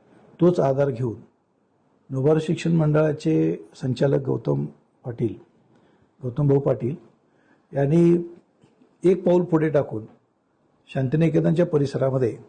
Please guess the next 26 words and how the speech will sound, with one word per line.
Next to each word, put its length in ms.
शांतिनिकेतन 680
school 440
of 240
career 240
या 100
शाखेची 360
सुरुवात 300
केली, 300
त्याची 200
स्थापना 360
केली. 280
या 80
नावातच 640
अभिप्रेत 500
असं 220
आहे 440
की 80
शांतिनिकेतन 640
school 520
of 220
career 280
म्हणजे 300
विद्यार्थ्याला 640
केवळ 420
स्पर्धा 380
परीक्षेसाठी 580